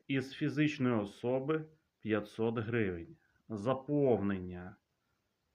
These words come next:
заяви до суду коштує тисячу гривень. Заповнення позовної заяви коштує і відправка до суду тисячу п'ятсот гривень.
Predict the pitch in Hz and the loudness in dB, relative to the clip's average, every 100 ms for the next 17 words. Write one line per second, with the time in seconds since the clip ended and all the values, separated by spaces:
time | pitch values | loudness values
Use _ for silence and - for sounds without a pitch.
0 | _ 95 92 107 101 104 90 87 87 - | _ -12 0 0 2 2 0 -2 -12 -16
1 | _ _ - 104 101 - 113 104 98 127 | _ _ -10 -6 -6 -8 -10 -8 -6 -8
2 | - _ _ _ _ _ - 120 113 - | -8 _ _ _ _ _ -6 -4 -2 -4
3 | 127 123 123 _ - 107 - 101 - 113 | -4 -4 -4 _ -6 -6 -6 -8 -6 -8
4 | - 120 95 85 87 - _ _ _ _ | -4 -4 -4 -8 -14 -20 _ _ _ _
5 | _ _ - 95 117 151 156 123 120 104 | _ _ -4 0 0 6 6 6 4 2
6 | 95 - 131 117 117 104 98 92 87 85 | 0 -4 -6 -2 0 0 0 -2 -6 -8
7 | 92 101 107 120 - - 120 113 - - | -6 -2 0 0 -4 -8 -6 -6 -6 -4
8 | 107 104 104 - _ _ _ _ 107 107 | -2 -2 -4 -12 _ _ _ _ -2 -2
9 | 110 - 117 104 - 101 101 - 101 98 | -2 -2 0 0 -4 -8 -8 -8 -8 -8
10 | - _ _ _ _ _ 120 139 123 143 | -12 _ _ _ _ _ -6 -4 -8 -8
11 | - 151 151 - 117 92 87 87 80 80 | -2 -2 0 0 -2 -2 -8 -8 -10 -12